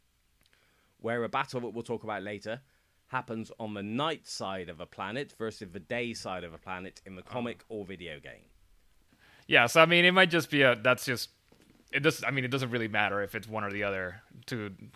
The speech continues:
Speaker 2: to, for the story. It's just, uh, in the video game, that might have just been because so that
Speaker 1: Artistic
Speaker 2: people can actually
Speaker 1: license.
Speaker 2: see what's going on. <laughs>
Speaker 1: Yes,
Speaker 2: Yeah,
Speaker 1: artistic
Speaker 2: exactly.
Speaker 1: license.
Speaker 2: And then it's a little more dramatic in the novel because, you know, to be a nighttime because it's nighttime.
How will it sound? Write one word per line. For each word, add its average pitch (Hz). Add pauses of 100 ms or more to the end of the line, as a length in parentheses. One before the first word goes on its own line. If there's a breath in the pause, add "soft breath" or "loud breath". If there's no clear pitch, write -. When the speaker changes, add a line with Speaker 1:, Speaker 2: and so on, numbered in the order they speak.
Speaker 2:
to, 120
for 110
the 98
story. 101
It's 98
just, -
uh, 92 (340)
in 110
the 107
video 113
game, 127
that 113
might 113
have 110
just 110
been 107 (360 soft breath)
because 107 (220)
so 147
that 139
Speaker 1:
Artistic 139
Speaker 2:
people 165
can 139
actually 120
Speaker 1:
license. 101
Speaker 2:
see 127
what's 143
going 143
on. 147
<laughs> -
Speaker 1:
Yes, - (100)
Speaker 2:
Yeah, 160
Speaker 1:
artistic 160
Speaker 2:
exactly. 135
Speaker 1:
license. 104 (220 loud breath)
Speaker 2:
And 131
then 135
it's 131
a 127
little 143
more 143
dramatic 127
in 127
the 127
novel 127
because, 123
you 127
know, 113 (100)
to 123
be 120
a 113
nighttime 123
because 113
it's 101
nighttime. 127